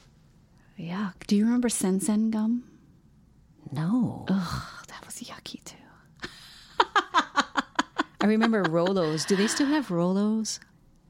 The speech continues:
Speaker 1: Rolos? What is a Rolo?
Speaker 2: It also came in that, like, lifesaver kind of tube,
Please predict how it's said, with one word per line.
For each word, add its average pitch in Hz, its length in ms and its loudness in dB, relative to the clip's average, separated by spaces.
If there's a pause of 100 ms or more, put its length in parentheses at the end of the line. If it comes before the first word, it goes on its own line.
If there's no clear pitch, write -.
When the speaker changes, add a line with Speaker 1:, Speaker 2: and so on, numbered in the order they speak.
(640)
Speaker 1:
Rolos? 170 840 -2
What 214 120 -4
is 233 140 -4
a 220 40 2
Rolo? 180 640 -4 (840)
Speaker 2:
It 175 100 4
also 180 260 2
came 175 320 2
in 170 160 2
that, 151 160 -2
like, 156 180 -2
lifesaver 151 640 0
kind 160 180 0
of 156 100 0
tube, 151 500 -2